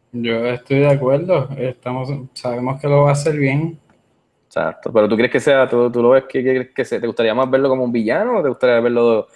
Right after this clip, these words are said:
Speaker 2: con los buenos? O sea, de los, de los héroes.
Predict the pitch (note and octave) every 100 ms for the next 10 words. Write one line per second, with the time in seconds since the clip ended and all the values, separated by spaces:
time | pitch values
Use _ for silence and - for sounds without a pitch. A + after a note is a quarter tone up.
0 | _ _ - A2 G#2 F#2+ F2+ - _ _
1 | _ - G#2+ F#2+ F#2 F#2 F#2 F2+ E2+ F#2
2 | F2+